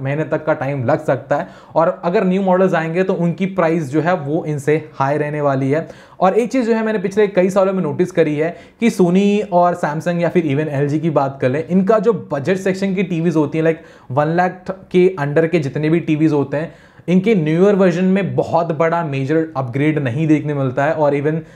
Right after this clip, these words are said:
Samsung और मैं एलजी की बात करूँ तो इन्होंने अपग्रेड करने के बजाय जो है कुछ चीज़ें जो है वो डाउनग्रेड कर दी हैं। So I don't think कि आपको इस पर्टिकुलर रेंज में, वन लाख की रेंज में बहुत बड़ा मेजर डिफरेंस देखने मिलेगा।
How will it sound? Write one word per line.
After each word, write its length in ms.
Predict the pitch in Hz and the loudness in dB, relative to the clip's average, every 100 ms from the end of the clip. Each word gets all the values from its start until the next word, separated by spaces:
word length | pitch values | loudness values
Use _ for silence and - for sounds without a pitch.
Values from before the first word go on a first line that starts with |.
| - - | -10 -4
Samsung 500 | 147 165 185 185 190 | -2 0 2 0 2
और 240 | 165 170 | 0 0
मैं 180 | 170 160 | -2 -4
एलजी 260 | 143 139 160 | -4 -2 0
की 120 | 170 | 2
बात 260 | 147 143 139 | 0 0 -2
करूँ 160 | 156 160 | -2 0
तो 140 | 190 | 0
इन्होंने 520 | 151 156 165 175 185 185 - - _ _ | 0 -2 -2 0 0 -2 -8 -20 _ _
अपग्रेड 400 | 151 143 156 180 | -4 0 0 2
करने 220 | 180 180 180 | 2 0 2
के 80 | |
बजाय 360 | 180 160 156 160 | 2 2 2 2
जो 100 | 151 | 0
है 80 | 165 | -4
कुछ 240 | 165 165 | -2 -4
चीज़ें 180 | 151 156 | -2 0
जो 100 | 151 | 2
है 60 | 170 | 2
वो 60 | |
डाउनग्रेड 480 | 170 135 135 139 139 | 2 0 0 0 0
कर 100 | 131 | -2
दी 180 | 113 110 | -2 -4
हैं। 160 | 110 120 - - - _ | -8 -10 -18 -20 -20 _
So 140 | 180 185 | 2 2
I 100 | 180 | 4
don't 220 | 214 240 | 2 0
think 240 | 202 214 | -2 -4
कि 120 | 185 220 | -4 -2
आपको 580 | 180 180 - - 208 208 | -2 -2 -4 0 2 2
इस 180 | 202 - - | 0 -2 -4
पर्टिकुलर 420 | 160 170 190 190 | -2 2 2 4
रेंज 300 | 135 160 151 | 2 0 0
में, 100 | 175 | 0
वन 180 | 139 139 | 0 0
लाख 200 | 156 156 | -2 -2
की 80 | 151 | -2
रेंज 260 | 127 139 131 | -2 -2 -2
में 160 | 139 | -2
बहुत 320 | 131 143 165 131 98 | -2 -2 -2 -4 -6
बड़ा 260 | 110 131 151 | -2 0 0
मेजर 320 | 160 156 156 | 0 0 0
डिफरेंस 280 | 156 147 156 | 0 0 -2
देखने 240 | 143 143 147 | -2 -2 -2
मिलेगा। 360 | 143 143 180 | 0 0 0